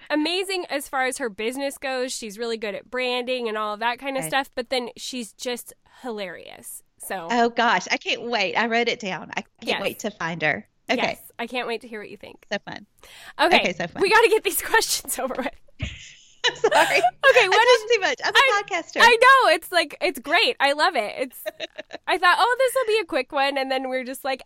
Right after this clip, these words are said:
Speaker 1: "Every single thing we have something to talk about." Okay.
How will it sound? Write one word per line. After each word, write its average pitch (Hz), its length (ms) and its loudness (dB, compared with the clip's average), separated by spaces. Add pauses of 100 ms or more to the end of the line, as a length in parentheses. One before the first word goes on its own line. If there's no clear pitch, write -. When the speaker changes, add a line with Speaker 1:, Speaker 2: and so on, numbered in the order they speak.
Speaker 1:
"Every 466 480 4
single 453 300 -2
thing 466 300 -4
we 311 80 -4
have 277 160 -6
something 294 280 -10
to 269 80 -12
talk 233 240 -10
about." 165 220 -12 (720)
Okay. 311 240 2